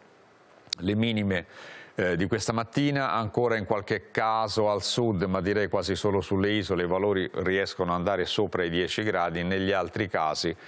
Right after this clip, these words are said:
siamo scesi un poco su valori che poi non sono bassissimi,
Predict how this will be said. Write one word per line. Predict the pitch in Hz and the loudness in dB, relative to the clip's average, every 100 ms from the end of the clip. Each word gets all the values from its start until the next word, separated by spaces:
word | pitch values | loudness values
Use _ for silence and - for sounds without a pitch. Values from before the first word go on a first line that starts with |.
| - - | -20 -10
siamo | - 110 92 90 85 | -4 -2 -2 -2 -2
scesi | - - 98 92 92 | 0 0 0 0 0
un | 92 90 | 0 0
poco | 98 87 - 85 | -2 -2 -2 -4
su | - 92 | -2 0
valori | 110 120 92 | 2 0 0
che | 92 | 0
poi | 117 | -2
non | 101 | -2
sono | 95 117 110 | -2 0 0
bassissimi, | 95 98 - 139 120 - 85 80 | 2 0 0 0 0 0 0 -2